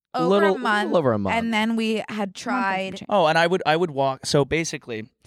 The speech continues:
Speaker 4: at the end of our, like, one month stint, which was a trial period for us to be like, "Can we do this? Let's see." Like,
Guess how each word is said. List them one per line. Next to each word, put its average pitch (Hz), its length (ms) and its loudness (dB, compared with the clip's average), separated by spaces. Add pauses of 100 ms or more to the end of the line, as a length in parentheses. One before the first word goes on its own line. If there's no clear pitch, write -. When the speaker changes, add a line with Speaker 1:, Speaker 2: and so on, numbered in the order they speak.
(260)
Speaker 4:
at 147 140 0
the 156 100 -2
end 180 140 0
of 165 100 0
our, 151 160 4
like, 127 180 -4
one 143 220 0
month 135 220 0
stint, 131 320 -2
which 117 140 -10
was 123 100 -4
a 127 80 -4
trial 135 400 0
period 127 360 -6
for 123 140 -8
us 120 140 -8
to 131 80 -4
be 131 100 2
like, 120 260 -4 (480)
"Can 160 240 0
we 143 140 0
do 131 240 -2
this? 120 260 -2
Let's 127 200 -4
see." 131 400 -2
Like, 117 260 -6